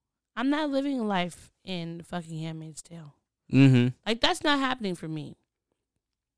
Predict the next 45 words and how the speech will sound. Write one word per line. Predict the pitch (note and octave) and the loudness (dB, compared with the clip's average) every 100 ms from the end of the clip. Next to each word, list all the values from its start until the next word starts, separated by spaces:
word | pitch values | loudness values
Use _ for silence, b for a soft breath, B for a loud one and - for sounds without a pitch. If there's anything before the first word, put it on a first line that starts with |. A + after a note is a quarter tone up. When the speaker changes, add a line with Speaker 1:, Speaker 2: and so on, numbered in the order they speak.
| _ _ | _ _
Speaker 1:
You'll | C4 | -2
have | C4+ A#3 | -2 -2
to | |
just, | G3 F#3+ - - - | -4 -4 -6 -12 -10
just, | C#4 - - _ _ | -8 -8 -12 _ _
just, | - C#4+ - | -6 -6 -6
it's | C4 D4 | -6 -2
not. | D4 G3+ - _ - | 0 -2 -6 _ -6
I, | A3 | -6
whatever | G#3 A#3 C#4+ D4 | -2 2 2 2
way | C#4 C#4 | 0 0
that | B3+ A#3+ | 0 0
it's | A#3 | 0
not | B3+ B3 | -2 -2
gonna | C4 | -2
happen, | C4 B3+ G#3+ | -2 -2 -2
not | F#3+ E3+ | -4 -4
gonna | D3+ | -8
happen. | A#2+ - - | -10 -16 -10
Speaker 2:
You | - G#3+ | 2 6
know, | G3+ D3+ | 8 8
I | |
watched | A#2 A2 - - - - _ - | 6 4 0 -8 -12 -20 _ -2
the | G2+ | -2
first | - B2 A#2 A2 | 0 4 4 4
episode | G#2+ A2 A#2 G#2+ G#2+ | 2 2 0 0 0
of | |
that | G#2+ G#2 | 0 0
and | G#2 | 0
was | G2+ A2 | -2 -2
like, | G#2 G#2 - _ | -4 -4 -8 _
"I | F#3+ A3 A#3+ B3 B3 A#3+ | 0 2 2 0 -2 -4
can't | - A#3 - | -2 0 2
watch | G#3 G3+ - - | 2 0 -4 -6
Speaker 1:
I | |
couldn't | C4 E4+ F4+ | -2 0 2
Speaker 2:
any | E4+ D4+ F3+ | 4 4 4
Speaker 1:
get | |
Speaker 2:
of | A#3 | 4
this | A#3+ | 6
Speaker 1:
past | A#3 - - | 6 4 0
the | G#2 | -2
Speaker 2:
shit." | F#2+ | 0
Speaker 1:
second | A3 - F3+ | -2 -2 -10
season. | - A3+ A3 A3 C4+ C#4+ | -8 -6 -6 -4 -4 -6